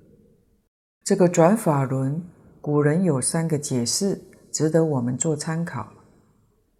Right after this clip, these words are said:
第一个，轮有催捻的意思。这个捻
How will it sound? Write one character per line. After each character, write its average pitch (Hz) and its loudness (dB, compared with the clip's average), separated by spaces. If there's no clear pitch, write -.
第 185 6
一 190 6
个， 156 0
轮 156 2
有 143 0
催 233 4
捻 185 6
的 117 -2
意 123 -2
思。 - -8
这 - 6
个 226 6
捻 143 4